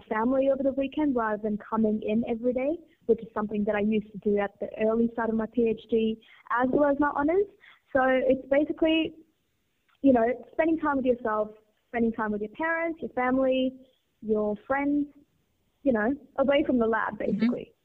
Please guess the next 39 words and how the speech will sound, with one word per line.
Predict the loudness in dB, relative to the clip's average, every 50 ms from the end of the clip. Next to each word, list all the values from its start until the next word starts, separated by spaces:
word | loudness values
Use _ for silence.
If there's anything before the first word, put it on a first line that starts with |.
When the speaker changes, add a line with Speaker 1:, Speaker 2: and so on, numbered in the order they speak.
| _ _ -20 _ _ -20 -20 _
Speaker 1:
You | 2 6 6 6 6 4
just | 2 0 -2 -2
need | -2 -2 -2 -2
to | -4
balance | -2 -2 -2 -2 -2 -4 -4
it | -6 -6
out. | -6 -6 -6 -4 -2
And | 0 2 2
when | 4 4 6 6
you're | 6 6 4
in | 4 4 4
the | 4 2
lab, | 2 2 2 0 0 -2 -4 -8 -12 -20 -20 -20 -20 _ _ _
you | 2 6 6
need | 8 6 6 4 0
to | 0 0
be | 0 0 0 0
solely | 0 0 2 2 0 0 0
focusing | -4 -4 -4 -6 -8 -8 -6 -4 -4
on | -4 -6
what | -8 -10
you're | -12 -12 -10
doing. | -10 -10 -10 -10 -12 -14 -16 _ _ _ _ _ _ _ _ _ _
So | -8 -6 -2
it's | -2 -2 -2 -2 -2
just | -2 -2 -4 -10 _ _ _ _ _ _ _ _ _ _ _ -4
depending | -4 0 0 2 2 2 2 0 0
on | 0 0 2 2 0 -2 -4 0 2
where | 2 4 4
you | 4 2 0 0 0
are, | -2 -2 -2 -2 -2 -4 -8 -12 _ _ _ _ -16 -10 0
give | 2 2 2 2 2 2
your | 2 2 2
hundred | 0 0 0 0 -2
percent | -4 -6 -4 -4 -4 -6 -8 -10 -6
to | -4 -4 -2 -2 -2
that | -2 -2 -4 -6 -8 -14 _ _ _ _ _ _ _ _ _ _ _ _ _
person | -4 -2 0 0 -2 -2 -2 -4 -4 -2
or | -2 -4 -4 -4 -4 -8